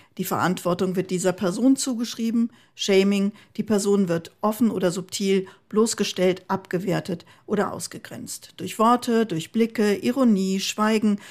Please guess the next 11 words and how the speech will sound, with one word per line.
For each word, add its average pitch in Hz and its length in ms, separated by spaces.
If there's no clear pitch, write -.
oder 226 220
das 202 220
gern 190 260
Genommene, 180 540
mit 175 140
dem 165 220
kann 175 120
man 160 160
halt 147 140
nicht 208 160
arbeiten. - 560